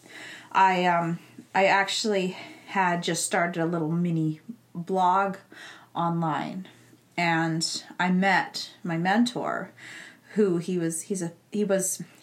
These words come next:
he's deceased now, but he was a theistic Satanist who had a lot of experience, and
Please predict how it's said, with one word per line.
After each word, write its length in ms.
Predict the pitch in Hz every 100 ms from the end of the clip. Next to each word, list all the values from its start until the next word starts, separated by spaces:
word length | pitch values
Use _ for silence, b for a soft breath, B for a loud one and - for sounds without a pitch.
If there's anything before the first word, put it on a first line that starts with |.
| B B B -
he's 320 | - 220 170
deceased 480 | 170 - 196 190 -
now, 200 | 151 151
but 100 | 175
he 80 |
was 240 | 190 196 196
a 60 |
theistic 400 | 180 165 180 -
Satanist 720 | - 190 202 - 151 175 - - B B B
who 100 | 190
had 180 | 175 160
a 40 |
lot 320 | 156 170 165 175
of 100 | 160
experience, 920 | - - 240 254 175 156 147 - - -
and 460 | 175 165 165 175